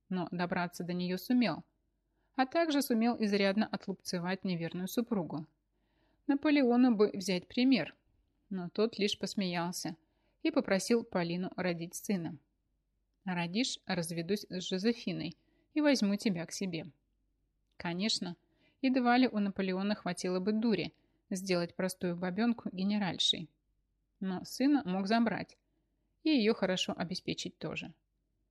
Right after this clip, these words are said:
Не срослось. Полина не имела детей ни от тех, с кем делила ложе до своего супруга, ни от Фуре, ни от Наполеона. Наполеон попытался исправить впечатление о себе у армии.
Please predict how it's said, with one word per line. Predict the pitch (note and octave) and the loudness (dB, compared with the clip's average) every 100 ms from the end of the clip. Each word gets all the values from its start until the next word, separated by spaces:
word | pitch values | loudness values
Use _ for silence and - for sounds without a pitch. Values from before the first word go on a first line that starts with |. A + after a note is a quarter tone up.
| _ _ _ _ _ _ _ - | _ _ _ _ _ _ _ 2
Не | C4+ | 2
срослось. | D4 C4+ C4 E3+ D#3 - - _ _ _ - | 4 0 2 0 -2 -4 -14 _ _ _ -2
Полина | G3+ G#3+ C4+ C4 | 2 4 6 6
не | G#3+ F#3+ | 4 4
имела | G3 A3 | 2 2
детей | G3 G3 - E3 E3+ - _ - | 2 -2 -2 -2 -2 -6 _ 0
ни | C#4 | 0
от | C#4+ F#3 - | 2 -2 -2
тех, | F3+ E3 - | -2 -2 -4
с | - | -12
кем | - F3+ | -6 -4
делила | F3+ F3 F3 | -2 0 0
ложе | E3+ E3+ E3+ F#3 | 0 -2 -4 -6
до | - A#3 | -4 -4
своего | B3 B3 A#3 A3 | 0 2 2 0
супруга, | - G3+ G3 G3 F#3 F#3 _ - | -2 -2 0 0 0 -4 _ 2
ни | B3 C4+ | 4 4
от | F3 | 0
Фуре, | - F3+ F3 A#3 C4 _ _ _ - | -6 -4 0 2 0 _ _ _ 4
ни | C4+ C4 | 6 4
от | F3+ - - | -2 -4 -8
Наполеона. | F#3 F3 E3 D#3+ D#3 E3 - _ _ _ _ _ _ _ _ | -6 -4 -4 -4 -6 -8 -14 _ _ _ _ _ _ _ _
Наполеон | F#3 F3 F#3 G#3+ C#4+ | -8 -4 -2 2 0
попытался | A3+ F#3 - G#3 - - | 0 -6 -2 -2 -2 -4
исправить | - - F#3 G3+ | -6 -4 -2 -2
впечатление | - F#3+ F3 - F#3 G3+ | -4 -10 -8 -4 -2 -2
о | - | -4
себе | F3 F#3 E3+ - | -8 -8 -6 -4
у | G3+ | -2
армии. | G3 E3 E3 D#3+ E3 | 0 -2 -4 -10 -12